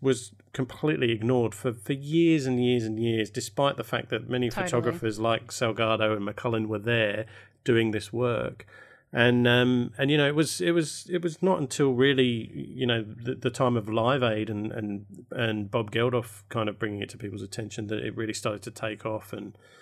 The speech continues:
Speaker 1: and people sort of understand and see what was happening there. But these guys, these photographers that were out there at the time were, yeah, just d-,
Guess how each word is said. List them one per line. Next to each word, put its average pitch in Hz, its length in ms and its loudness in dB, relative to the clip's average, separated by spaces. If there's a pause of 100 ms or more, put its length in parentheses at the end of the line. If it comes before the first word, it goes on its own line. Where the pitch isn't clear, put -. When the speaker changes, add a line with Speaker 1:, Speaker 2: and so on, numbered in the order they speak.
(320)
Speaker 1:
and 127 120 -4
people 120 180 4
sort 117 260 0
of 123 120 0
understand 117 600 0
and 107 140 -6
see - 140 -4
what 113 160 -4
was - 120 -10
happening 120 380 -6
there. 98 160 -6
But 120 160 -8
these 156 240 2
guys, 113 540 0
these 131 180 0
photographers 123 540 -6
that - 100 -10
were 104 160 -4
out 110 140 -4
there 107 120 -8
at - 80 -10
the 113 60 -12
time 120 380 -6
were, 104 240 -6 (1200)
yeah, 185 260 6
just - 400 -2
d-, 160 160 -8